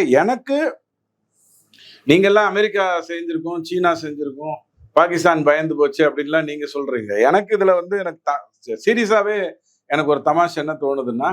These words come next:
ஐயா மோடியுடைய புகழ் தென்னகத்துல பரவி வருது, அந்த ஆள் ஏதோ ஓரமா கர்நாடகாலையும் ஆந்திராலையும் மட்டும்தான் இருக்கிறாரு,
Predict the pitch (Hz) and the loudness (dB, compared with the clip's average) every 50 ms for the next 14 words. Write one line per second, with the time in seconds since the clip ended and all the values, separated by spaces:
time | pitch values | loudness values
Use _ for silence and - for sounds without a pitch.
0 | 190 - _ _ _ _ _ _ _ 131 151 175 190 202 202 190 180 190 190 196 | -4 -8 _ _ _ _ _ _ _ 4 4 6 4 4 2 2 0 2 2 2
1 | 190 190 180 180 170 - 165 165 180 185 185 175 170 165 180 190 185 180 165 165 | 2 2 2 0 -2 -2 -2 0 0 0 0 0 -2 -2 0 0 0 -2 -2 0
2 | 170 165 160 156 160 170 185 185 180 170 170 170 170 175 160 143 127 104 - _ | -2 -2 0 0 0 0 0 -2 -4 -2 -2 -2 -2 -4 -6 -8 -10 -12 -12 _
3 | _ _ _ _ _ - 160 170 190 185 180 180 180 185 185 185 180 170 170 175 | _ _ _ _ _ 0 2 4 4 4 4 2 2 4 4 4 4 4 4 4
4 | 185 185 180 180 180 170 170 160 165 175 190 185 175 175 175 170 165 165 170 175 | 4 2 2 0 -2 0 0 0 0 2 0 0 0 0 0 0 0 -2 -2 0
5 | 170 160 170 180 175 180 175 175 170 170 165 165 160 165 165 156 175 170 160 156 | 0 0 0 2 2 2 2 2 0 -2 -2 -4 -4 -4 -4 -2 0 2 2 2
6 | 165 170 156 180 175 170 160 139 117 | 0 0 0 2 2 2 2 0 -2